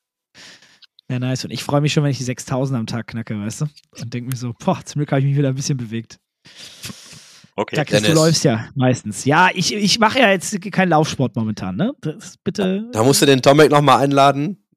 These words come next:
Speaker 3: weil der hat, macht sich immer über mich lustig, weil immer, ich sag immer, alles unter einer Stunde kann man laufen. Und er denkt immer, ich verarsche ihn und ist dann total entsetzt, wenn ich das wirklich laufen möchte.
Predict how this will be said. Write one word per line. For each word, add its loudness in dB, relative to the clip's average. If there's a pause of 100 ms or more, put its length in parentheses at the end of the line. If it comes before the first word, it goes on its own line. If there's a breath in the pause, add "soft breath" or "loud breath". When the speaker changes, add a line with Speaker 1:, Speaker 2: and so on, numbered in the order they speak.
Speaker 3:
weil -4
der 6
hat, -4
macht -2
sich -2
immer 4
über 4
mich -2
lustig, 0
weil 0
immer, 2
ich -6
sag 4
immer, 2
alles 0
unter 0
einer 0
Stunde -2
kann -2
man -2
laufen. -2 (1040)
Und 4
er 6
denkt 6
immer, 2
ich 2
verarsche 4
ihn 2
und 2
ist -2
dann 4
total 2
entsetzt, 2
wenn 0
ich -2
das -2
wirklich -2
laufen -2
möchte. -6